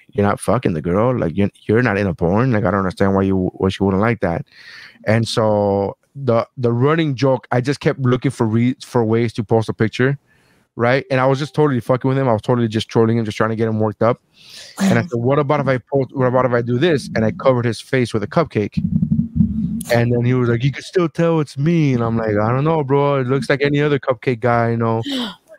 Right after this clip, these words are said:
Uh, and so that was the whole thing. And so we talked about it. We brought it back last week, and I still have it here. And I figured, uh, this is great. I,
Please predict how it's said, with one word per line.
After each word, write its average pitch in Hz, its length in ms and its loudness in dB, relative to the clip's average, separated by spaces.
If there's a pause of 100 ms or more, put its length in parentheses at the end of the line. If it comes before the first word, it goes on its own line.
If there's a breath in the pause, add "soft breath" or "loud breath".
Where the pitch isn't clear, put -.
Uh, 120 500 2
and 117 200 -2
so 123 100 -6
that 123 140 0
was 139 180 0
the 135 100 0
whole 127 140 0
thing. 139 240 -2
And 123 80 -2
so 123 180 0
we 123 160 2
talked 139 280 -2
about 120 260 -6
it. 120 80 -14
We 127 120 -4
brought 123 260 0
it 117 100 -4
back 117 320 0 (140)
last 110 280 -2
week, 143 380 -2 (160)
and 110 160 2
I 104 60 0
still 120 180 0
have 110 220 0
it 107 100 -10
here. 113 340 0
And 104 140 0
I 98 60 -2
figured, 107 400 0 (120)
uh, 143 760 0
this 131 180 -10
is 139 80 -8
great. 160 220 0 (180)
I, 117 360 0